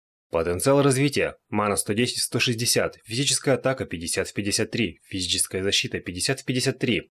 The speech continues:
физическая атака сто шесть в сто одиннадцать. Сопротивление магии сто двадцать шесть в сто тридцать два, скорость сто двадцать в сто двадцать шесть,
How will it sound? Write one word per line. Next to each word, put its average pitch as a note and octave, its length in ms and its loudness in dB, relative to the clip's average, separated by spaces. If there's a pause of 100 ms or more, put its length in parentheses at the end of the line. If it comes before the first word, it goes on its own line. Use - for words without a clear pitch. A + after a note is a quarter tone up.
физическая B2+ 560 0
атака C3 420 0
сто - 240 -10
шесть A#2+ 260 -2
в - 40 -10
сто - 180 2
одиннадцать. G#2+ 600 2 (680)
Сопротивление F#2+ 720 0
магии G2+ 260 0
сто - 200 -4
двадцать F#2 320 0
шесть B2+ 180 2
в - 40 -2
сто A2+ 100 -2
тридцать A#2+ 280 -2
два, F2 320 2
скорость A2+ 440 2
сто - 160 -4
двадцать F2 480 -2 (100)
в - 100 -10
сто B2 200 2
двадцать A#2+ 300 2
шесть, F2+ 360 0